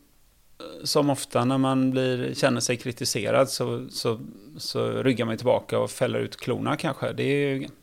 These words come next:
ganska mänskligt beteende. Men, eh, jag, jag är inte rädd för att försöka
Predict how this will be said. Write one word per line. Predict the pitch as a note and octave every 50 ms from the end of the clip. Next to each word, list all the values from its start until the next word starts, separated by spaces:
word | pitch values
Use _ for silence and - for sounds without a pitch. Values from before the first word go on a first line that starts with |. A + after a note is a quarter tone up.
| _ _ _ -
ganska | - B2+ A#2+ - B2
mänskligt | A#2+ A#2 A#2+ B2+ B2 - - - - - - - -
beteende. | - A2+ - B2+ A#2+ - - A2+ A2+ A2 A#2 A#2+ - - - - - - - - - - - - - - - _ _ _ _
Men, | - C3+ C3 C3 C3 B2+ B2 A#2+ A#2
eh, | A#2 A2+ A2+ A2+ A2+ A2+ A#2 A#2 B2
jag, | B2+ B2 C3 C3+ C3+ C3+ C3+ C3 C3 C3 C3 - - - - _ _ _ _ _ _ -
jag | - - C#3 C3+ B2+ C3 C3
är | C#3
inte | D3 C3+ D3 D3
rädd | C3+ A#2+ A2+ G#2
för | G#2+ - - B2
att | A#2+ A#2+ A#2 A#2+ A#2 A#2 A#2 A#2 A2+
försöka | - - A#2 - A#2 A2+ A#2 A#2 A2+